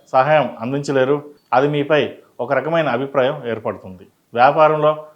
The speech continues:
కొంత నష్టం వాటిల్లే పరిస్థితి గోచరిస్తోంది. జాగ్రత్త వహించాలి. వచ్చిన అవకాశాన్ని అందిపుచ్చుకోవాలి. నిదానంగా చేద్దాం అనుకుంటే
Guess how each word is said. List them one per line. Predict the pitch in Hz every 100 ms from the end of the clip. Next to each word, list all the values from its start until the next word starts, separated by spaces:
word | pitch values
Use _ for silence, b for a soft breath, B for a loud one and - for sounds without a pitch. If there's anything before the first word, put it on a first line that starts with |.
| _
కొంత | 135 135 131
నష్టం | 135 180 156
వాటిల్లే | 143 139 135 110 - -
పరిస్థితి | 123 139 143 131
గోచరిస్తోంది. | 131 127 - 127 139 143 b b _ 117
జాగ్రత్త | 127 139 139
వహించాలి. | 131 127 127 127 139 b b b 117
వచ్చిన | 123 185 165
అవకాశాన్ని | 151 143 147 143 135 104 -
అందిపుచ్చుకోవాలి. | 117 139 139 - 135 127 135 139 b b b 120
నిదానంగా | 139 165 165 165 160
చేద్దాం | 139 139 151 135
అనుకుంటే | 135 135 135